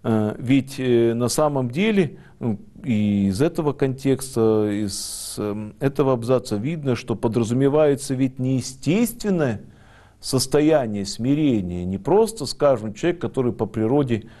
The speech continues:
кроткий и смиренный. Для святых отцов это никогда ничего не значило, подобная естественность. Э, Ава Исаия ясно говорит, кто стяжал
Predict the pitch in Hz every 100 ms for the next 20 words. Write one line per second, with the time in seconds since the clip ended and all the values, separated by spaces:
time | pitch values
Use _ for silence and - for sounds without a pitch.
0 | - _ - 131 143 - - 107 202 101
1 | - 104 143 156 131 95 92 90 104 -
2 | 110 139 - 107 131 120 107 113 113 110
3 | 117 104 104 185 196 - - - _ -
4 | 120 120 - 117 104 123 104 95 - 110
5 | 117 113 135 110 - 87 85 110 107 113
6 | 98 104 107 - 135 110 - - 90 87
7 | - - - - - - - 107 104 101
8 | 98 95 101 113 131 127 113 - 127 110
9 | 98 139 196 - 143 131 110 - - -
10 | 151 151 147 - - - 143 110 113 175
11 | 175 101